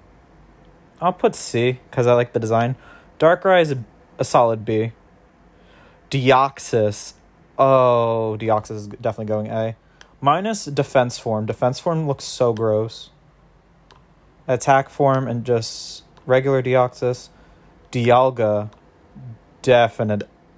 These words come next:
high A. Di-, uh, the little rock thing from Gen six, Diana, whatever it's called, the little rock, eh, it's a-, average. So the Mega will go in S,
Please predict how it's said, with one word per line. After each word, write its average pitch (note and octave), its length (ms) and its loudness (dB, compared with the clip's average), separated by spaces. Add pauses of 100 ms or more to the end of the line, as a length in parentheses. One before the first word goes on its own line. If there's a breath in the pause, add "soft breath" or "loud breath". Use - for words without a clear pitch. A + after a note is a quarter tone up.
(720)
high A2+ 420 0
A. A2 500 -2 (1900)
Di-, C3+ 320 -2 (480)
uh, C3+ 260 4
the B2 160 -4
little D#3 260 2
rock A#2 340 0
thing F#3 420 -2 (300)
from B2 260 0
Gen B2+ 640 0
six, - 400 -4 (460)
Diana, C#3+ 600 0 (880)
whatever B2+ 340 0
it's C#3 120 -4
called, D#3 300 2
the C3+ 80 6
little B2 180 6
rock, B2 480 2
eh, E3+ 120 -4
it's - 120 -6
a-, A2+ 220 -2
average. A#2 440 -4 (540 soft breath)
So C3 280 4
the B2+ 80 -2
Mega F3 340 2
will F#3 140 -2
go D#3 200 2
in C#3 100 -2
S, - 760 -6